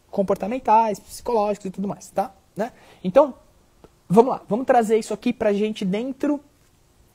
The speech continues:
dentro de uma empresa. Quando o seu chefe, vamos chamar de chefe, tá? Não gosto da palavra muito chefe, tá?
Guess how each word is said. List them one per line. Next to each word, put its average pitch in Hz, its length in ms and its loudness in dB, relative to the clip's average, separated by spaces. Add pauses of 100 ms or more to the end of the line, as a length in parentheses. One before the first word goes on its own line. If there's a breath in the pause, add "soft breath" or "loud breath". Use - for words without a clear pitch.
(160)
dentro 196 400 -2
de 190 180 0
uma 202 240 -2
empresa. 185 520 -4 (540)
Quando 254 420 4 (100)
o 233 60 -2
seu 226 520 6 (1500)
chefe, - 400 0
vamos 226 200 -4
chamar 226 200 -4
de 214 80 -8
chefe, 160 240 -6
tá? 185 120 -2
Não 214 120 -6
gosto 202 200 2
da 180 80 0
palavra 170 280 0
muito 180 160 -8
chefe, - 360 -10 (420 loud breath)
tá? 180 180 -2